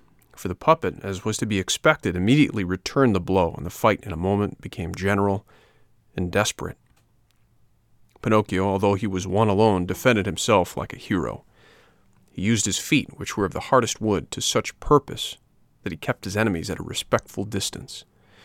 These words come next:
Wherever they touched, they left a bruise by way of reminder. The boys, becoming furious at not being able to measure themselves hand to hand with the puppet, had re-, recourse to other weapons.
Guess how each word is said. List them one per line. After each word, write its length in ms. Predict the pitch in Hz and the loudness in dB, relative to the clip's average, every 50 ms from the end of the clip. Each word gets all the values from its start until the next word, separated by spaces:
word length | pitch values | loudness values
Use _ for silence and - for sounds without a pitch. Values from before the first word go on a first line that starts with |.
| - - - - - - - - - | -20 -20 -20 -20 -20 -20 -20 -12 -4
Wherever 300 | - 85 92 113 131 143 | 0 4 4 6 6 6
they 120 | 131 139 | 6 4
touched, 520 | 131 - - 120 78 - - - - - - _ _ _ _ _ _ _ _ _ _ _ _ _ _ _ _ _ - | 4 4 2 2 2 2 0 -4 -4 -6 -10 _ _ _ _ _ _ _ _ _ _ _ _ _ _ _ _ _ -4
they 120 | - 107 104 | -2 0 2
left 280 | 101 104 98 - - | 2 0 0 -2 -4
a 40 | 95 | -8
bruise 680 | 87 - 104 113 117 110 95 85 69 - - - - - - - - - - _ - | -6 -2 0 2 2 2 0 -2 -4 -6 -8 -8 -10 -12 -18 -20 -20 -20 -20 _ -4
by 120 | - 92 | -2 -2
way 180 | 90 95 87 87 | 0 -2 -2 -4
of 140 | 87 82 80 | -4 -6 -6
reminder. 640 | 87 87 82 87 90 90 85 - 87 85 - - _ _ _ _ _ _ _ _ _ _ _ _ _ _ _ _ _ _ _ _ _ _ _ _ _ _ _ _ _ _ _ _ _ - | -6 -4 -4 -4 -4 -4 -6 -8 -10 -12 -12 -14 _ _ _ _ _ _ _ _ _ _ _ _ _ _ _ _ _ _ _ _ _ _ _ _ _ _ _ _ _ _ _ _ _ -6
The 80 | 101 | -2
boys, 360 | 90 98 101 101 92 98 104 | 2 4 4 4 4 2 0
becoming 340 | - - - 113 92 90 90 | -2 -4 -2 -2 -2 -2 -2
furious 640 | - - - - 107 107 104 95 85 92 104 - - | -4 -6 -2 0 2 2 2 2 0 -2 -4 -4 -6
at 60 | - - | -4 -2
not 220 | 107 107 95 - | -2 -2 -2 -2
being 140 | - 107 104 | -4 -4 -4
able 160 | 98 95 90 | -2 -2 -2
to 60 | 90 | 0
measure 340 | 92 92 101 107 104 101 104 | 0 2 2 2 2 0 0
themselves 520 | 95 92 90 - - 101 101 - - - | -2 -2 -4 -4 -4 -4 -4 -4 -4 -6
hand 340 | - - - 110 107 101 90 | -6 -2 0 0 2 2 0
to 40 | 110 | -2
hand 360 | - - 120 104 101 98 92 | -2 0 2 2 2 0 -2
with 120 | 101 98 - | -4 -8 -10
the 80 | 95 | -12
puppet, 420 | - - - 107 101 - - - - | -12 -4 0 0 0 0 -2 -10 -8
had 260 | - - 87 87 95 95 | -6 -6 -4 -4 -2 -2
re-, 100 | 101 98 - - - - | -4 -4 -6 -10 -8 -4
recourse 480 | 120 113 104 - - 113 - 104 - - | -4 -4 -2 -2 -2 -2 -2 -2 -2 -2
to 140 | 127 110 - | -2 0 2
other 240 | - 117 - 95 85 | 2 0 2 2 2
weapons. 500 | 98 117 120 - - - - - - | 4 2 2 2 -2 -12 -10 -12 -14